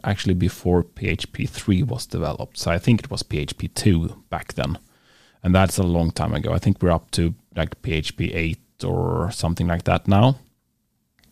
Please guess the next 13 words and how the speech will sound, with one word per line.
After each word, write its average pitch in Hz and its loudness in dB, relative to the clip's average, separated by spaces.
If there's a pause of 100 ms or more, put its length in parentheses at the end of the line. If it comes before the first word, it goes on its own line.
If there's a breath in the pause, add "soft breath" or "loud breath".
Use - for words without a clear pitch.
(640 loud breath)
But 113 2
it 135 4
was 156 6
my 127 6
first 92 0 (120)
real 87 2
web 87 4
app, - -2
so 90 4
I 92 8
was 101 6
quite 85 0 (120)
proud 80 2